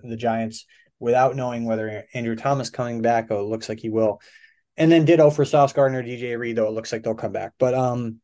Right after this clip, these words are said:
obviously, I, for as in love as everyone has been here with Tyrod Taylor, um, let's be honest, it's not a big sample size, and the quarterback,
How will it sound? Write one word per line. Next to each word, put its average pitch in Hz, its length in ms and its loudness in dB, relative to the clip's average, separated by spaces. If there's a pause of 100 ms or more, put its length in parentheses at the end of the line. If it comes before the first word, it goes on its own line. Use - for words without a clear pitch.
obviously, 127 640 0 (560)
I, 135 200 2
for 131 200 0
as 117 140 -2 (240)
in 139 180 -6
love 147 220 2
as 139 80 0
everyone 127 720 -4
has 117 180 -10 (720)
been 127 200 0
here 117 180 -4
with 110 160 -2
Tyrod 120 400 -4
Taylor, 120 440 -2 (340)
um, 107 640 -4 (1400)
let's 143 220 0
be 135 100 -4
honest, 110 340 -6
it's - 120 -14
not 117 140 -4
a 113 40 -4
big 110 160 -8
sample 117 300 -8
size, 110 480 -6
and 113 320 -6
the - 80 -14
quarterback, 113 600 0